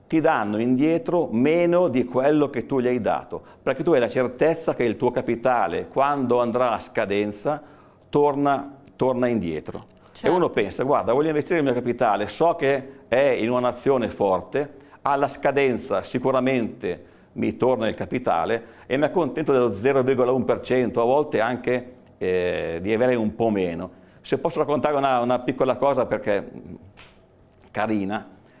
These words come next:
Speaker 1: eh, anni fa, quando i tassi erano ancora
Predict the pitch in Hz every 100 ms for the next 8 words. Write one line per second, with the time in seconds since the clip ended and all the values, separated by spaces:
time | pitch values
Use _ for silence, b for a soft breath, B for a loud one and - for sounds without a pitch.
0 | B - 92 90 104 143 151 147 143 156
1 | 170 - - - - 139 127 120 143 139
2 | 120 110 107 101 131 127 110 101 -